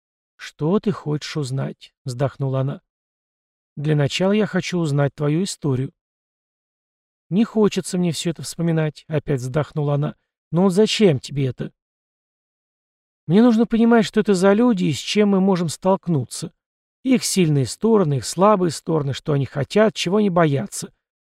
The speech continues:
Можно ли с ними вообще договариваться, или их надо уничтожать без разговоров?» «Уничтожать без разговоров», решительно кивнула она, а потом все же заколебалась. «Ну... Ага,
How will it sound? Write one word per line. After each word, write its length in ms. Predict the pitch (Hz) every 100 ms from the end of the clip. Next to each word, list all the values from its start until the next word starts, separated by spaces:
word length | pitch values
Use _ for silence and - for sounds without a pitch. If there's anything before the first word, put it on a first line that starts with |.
| -
Можно 320 | 214 247 202
ли 120 | 160
с 120 | -
ними 160 | 160 151
вообще 380 | 147 135 - 139
договариваться, 760 | 139 147 165 226 233 202 -
или 100 | 160
их 120 | 151
надо 200 | 185 196
уничтожать 580 | 175 160 - 151 127 151
без 160 | 139 147
разговоров?» 640 | 147 135 190 165 139 - _ _ _ _ _ _ _ _ _ _ _ _ _ _ _
«Уничтожать 600 | 156 151 - 139 120 139
без 140 | 156 202
разговоров», 720 | 220 214 269 214 160 180 _ _ _ _ -
решительно 480 | 160 - 151 147 139
кивнула 480 | 165 139 147 131
она, 180 | 135 175
а 40 | 202
потом 320 | 147 - 139
все 200 | - 143
же 80 | 113
заколебалась. 680 | 123 151 156 139 135 107 - _ _ _
«Ну... 440 | 165 175 175 156 - _ _ _ _ _ _ _ _ _ _
Ага, 600 | 160 - 170 156 131 131